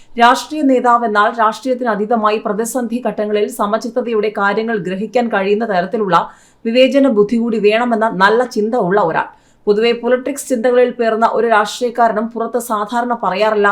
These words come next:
എതിർ പാർട്ടിയിലെ രാഷ്ട്രീയ നേതാവ് അനൗപചാരികമായ ചർച്ചകളിൽ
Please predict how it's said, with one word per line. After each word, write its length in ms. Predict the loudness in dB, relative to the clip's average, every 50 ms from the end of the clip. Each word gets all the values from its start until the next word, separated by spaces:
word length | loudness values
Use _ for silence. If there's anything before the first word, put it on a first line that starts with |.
| 0 0 -2
എതിർ 160 | -2 -4 -4 -2 -2
പാർട്ടിയിലെ 400 | -2 -2 -2 -2 -2 -2 -2 -2 -2 -2
രാഷ്ട്രീയ 380 | -2 -2 -4 -6 -8 -8 -6 -4
നേതാവ് 440 | -4 -4 0 0 0 2 2 0 -2 -4 -10 _ _ _ _ _ _
അനൗപചാരികമായ 920 | 4 6 6 6 4 4 4 2 2 2 2 2 2 2 2 2 2 2 2 0
ചർച്ചകളിൽ 420 | -2 -4 -4 -4 -4 -2 -2 -2